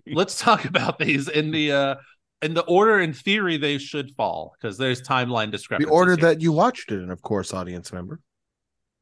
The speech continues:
Speaker 2: That's right. Um, Team Thor. Um, this is a wonderful little short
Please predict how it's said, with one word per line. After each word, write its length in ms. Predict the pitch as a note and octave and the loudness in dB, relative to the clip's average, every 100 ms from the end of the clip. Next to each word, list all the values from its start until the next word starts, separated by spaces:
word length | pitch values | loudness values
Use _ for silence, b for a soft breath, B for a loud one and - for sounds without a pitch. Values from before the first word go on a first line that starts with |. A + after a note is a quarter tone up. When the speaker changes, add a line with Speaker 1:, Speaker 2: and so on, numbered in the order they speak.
| _ | _
Speaker 2:
That's 260 | C3+ B2 B2 | -2 -2 -2
right. 240 | G#3 - _ b b | -6 -6 _ b b
Um, 340 | D3 C#3 D3 D#3 _ _ | 2 2 0 -6 _ _
Team 260 | - D4 G#4 | -2 -2 -2
Thor. 580 | - C4 - A2+ F#2+ _ _ _ - | 2 4 4 0 -4 _ _ _ -4
Um, 260 | C3+ B2+ | -2 0
this 220 | E3 F3+ | -2 -2
is 120 | F3+ C3 | -2 0
a 80 | A#2+ | -2
wonderful 600 | C3+ F3 A3 - C#3 A#2+ | 0 0 0 -2 -4 -2
little 220 | B2+ A#2+ | -2 -4
short 680 | G2+ - - D3 F#3 A3+ - | -6 -12 -6 -4 -2 -4 -8